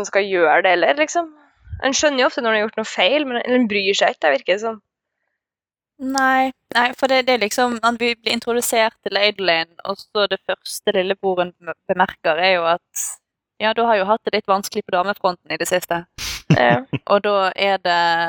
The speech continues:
Speaker 2: at han drev og courtet en dame, og så var det en annen dame som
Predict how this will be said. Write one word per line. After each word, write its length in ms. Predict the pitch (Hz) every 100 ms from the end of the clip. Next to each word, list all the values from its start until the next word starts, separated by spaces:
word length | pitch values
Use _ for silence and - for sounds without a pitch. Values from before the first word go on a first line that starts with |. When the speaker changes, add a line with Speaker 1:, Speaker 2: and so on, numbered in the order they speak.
| 170 175 - _ _ -
Speaker 2:
at 380 | 185 - - - -
han 260 | 196 190 185 185
drev 460 | _ - 196 175 165 -
og 640 | - 175 165 165 165 165 - _ _ _ _ _ _ _ _ _ _ _ _ _
courtet 880 | - 196 196 - 170 - - - - _ _ _ _ _ _ -
en 480 | 196 190 185 185
dame, 640 | 180 170 170 170 185 240 269
og 200 | - 202
så 120 | -
var 140 | 196 180
det 140 | 170
en 80 | 175
annen 400 | 190 175 190 190
dame 420 | 180 160 170 175
som 200 | 180 170